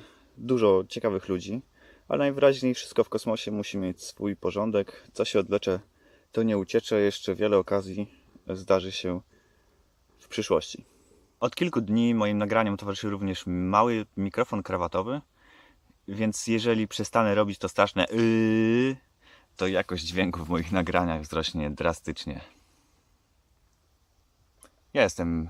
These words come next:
Marcin z Pomorza. To by było na tyle dzisiaj.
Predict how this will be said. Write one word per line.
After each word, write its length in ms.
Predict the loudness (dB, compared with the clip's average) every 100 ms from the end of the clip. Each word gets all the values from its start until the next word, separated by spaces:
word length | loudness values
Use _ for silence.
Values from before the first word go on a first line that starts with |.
| -6
Marcin 280 | -4 -2 -4
z 60 | -4
Pomorza. 520 | -2 -2 2 2 2 -4 _ _ _ _ _ _ -4
To 100 | -2
by 60 |
było 180 | 0 0
na 120 | -2
tyle 280 | -2 -2 -2
dzisiaj. 560 | -4 -6 -4 -4 -4